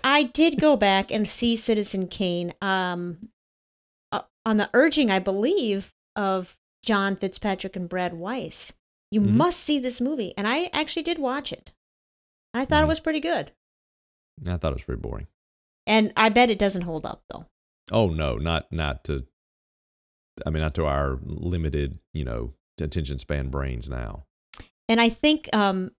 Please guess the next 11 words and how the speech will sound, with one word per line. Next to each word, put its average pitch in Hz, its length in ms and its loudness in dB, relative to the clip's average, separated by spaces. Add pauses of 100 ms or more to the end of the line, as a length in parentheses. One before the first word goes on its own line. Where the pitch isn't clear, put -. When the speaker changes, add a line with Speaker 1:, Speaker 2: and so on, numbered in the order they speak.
(180)
Speaker 1:
Brad 220 300 4
and 202 100 0
John 185 280 0
will 165 80 -4
let 170 120 -6
me 175 120 -6
know 165 420 -6
if 175 160 -6
I'm 160 180 -2
wrong, 156 300 -4
but - 160 -8